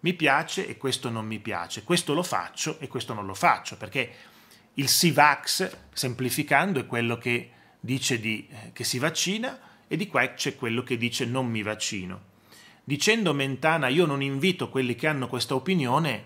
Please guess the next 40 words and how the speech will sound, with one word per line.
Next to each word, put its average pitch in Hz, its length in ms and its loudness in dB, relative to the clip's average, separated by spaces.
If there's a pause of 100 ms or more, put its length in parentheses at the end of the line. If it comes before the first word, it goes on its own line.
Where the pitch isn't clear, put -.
(580)
è 120 120 -4
sbagliato, 101 760 -2 (220)
ma 123 100 0
io 196 180 4
credo 147 300 0
che 120 140 -6
lui 139 100 2
voleva 117 320 0
andare 120 260 0
al 113 80 -2
secondo 123 640 0
caso, 95 400 0
non 113 180 -4
ha 151 60 2
specificato 127 1120 -2 (180)
bene, 113 540 2
"io 139 160 2
invito 127 480 0
quello 120 340 0
che 120 380 -2 (320)
discute 156 560 2
su - 160 -2
questo, 165 340 2
non 160 200 2
quello 117 300 0
che 113 160 -4
nega 120 380 0
su - 160 -4
questo", 117 300 -4
perché 135 220 -4
infatti 185 340 0
la 131 80 2
seconda 139 440 0
parte 175 300 0
del 117 140 0
suo 160 160 -2
discorso 123 840 -2 (240)
era 180 200 0
proprio 226 320 0
questa, 123 680 0